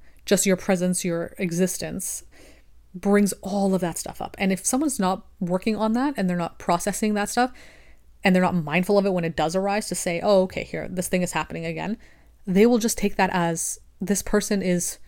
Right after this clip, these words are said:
enticing but dangerous. You know, I want them, but I'm scared." That's the feeling that happens. And that's why you get that flip-flop kind of experience, the one foot in, one foot out. I really wanna be around them and I really like them and they, they, they're really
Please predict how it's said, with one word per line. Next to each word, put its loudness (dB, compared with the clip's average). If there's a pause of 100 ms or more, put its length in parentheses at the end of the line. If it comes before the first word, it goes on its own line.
(800)
enticing 4
but 0
dangerous. -2 (100)
You -2
know, -2
I 0
want 4
them, 2
but 2
I'm 2
scared." -6 (540)
That's 4
the 0
feeling 0
that -6
happens. -8
And 0
that's 2
why 4
you 2
get 2
that -2
flip-flop 0
kind -2
of -4
experience, 0
the -4
one 0
foot 0
in, 2
one -2
foot -2
out. -2 (500)
I 2
really 6
wanna 6
be 4
around 6
them -2
and -4
I -2
really 0
like -2
them 0
and 0
they, -4
they, -8 (140)
they're -6
really 0